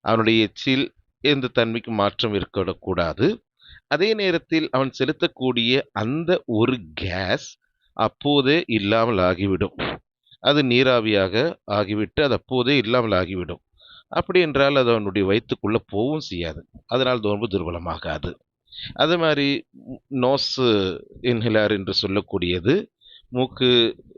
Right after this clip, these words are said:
அ, மூடியதன் காரணமாக மூச்சு விட சிரமப்படக்கூடியவர்களும் மூக்கு வாயிலாக ஒலிப்பாங்க. சில பேருக்கு ஒரு கஷ்டமா இருக்கும், விக்ஸ் போடுறதை யூஸ் பண்ணுவாங்க,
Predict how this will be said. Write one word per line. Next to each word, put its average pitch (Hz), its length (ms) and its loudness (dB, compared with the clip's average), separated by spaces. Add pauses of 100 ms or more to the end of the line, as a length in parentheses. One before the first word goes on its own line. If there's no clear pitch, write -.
(140)
அ, 120 40 2
மூடியதன் 110 600 2
காரணமாக 95 640 0
மூச்சு 117 300 -2
விட 98 140 -2
சிரமப்படக்கூடியவர்களும் 101 960 0 (340)
மூக்கு 135 240 -2
வாயிலாக 104 360 4
ஒலிப்பாங்க. 90 340 -2
சில 117 220 -2
பேருக்கு 127 440 0
ஒரு 143 200 0 (420)
கஷ்டமா 135 400 2
இருக்கும், 98 280 -2
விக்ஸ் 107 300 -6
போடுறதை 117 380 0
யூஸ் 139 300 -2
பண்ணுவாங்க, 85 340 -4